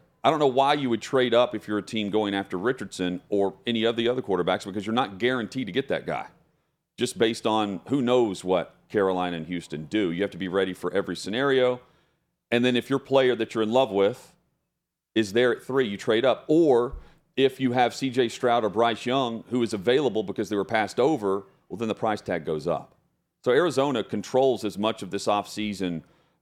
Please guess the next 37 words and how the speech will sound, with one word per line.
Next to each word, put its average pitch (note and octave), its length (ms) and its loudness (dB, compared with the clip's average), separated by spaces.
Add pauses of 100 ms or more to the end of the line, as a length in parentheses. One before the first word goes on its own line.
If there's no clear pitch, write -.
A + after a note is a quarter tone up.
and F#2 120 -4
draft G#2 360 0
capital F2 420 -2
as F2 100 -8
what G2 300 -2
Green A#2 240 0
Bay's G#2+ 220 0
trying A2 400 -2
to F2+ 80 -10
do E2+ 240 -4
by F2 180 -2 (240)
trading F#2 420 0
Aaron F#2+ 240 -2
Rodgers, F2+ 640 -2 (540)
although G#2+ 160 4
it G2 80 -2
doesn't G#2+ 260 2
seem C3 240 0
like G#2+ 160 0
they're B2+ 160 4
going A2 160 -2
to F#2+ 80 -2
get F#2+ 100 2
a F2+ 40 0
first-round F2 560 -4
pick. F#2+ 280 0 (580)
For F#2 100 0
a - 20 -10
team B2 240 -2
trading B2 340 -2
up A#2+ 140 0
in G#2 80 -8
the G#2 60 -4
draft G#2+ 400 -2
with E2+ 100 -8
multiple G#2+ 500 0
bidders, A2 560 -4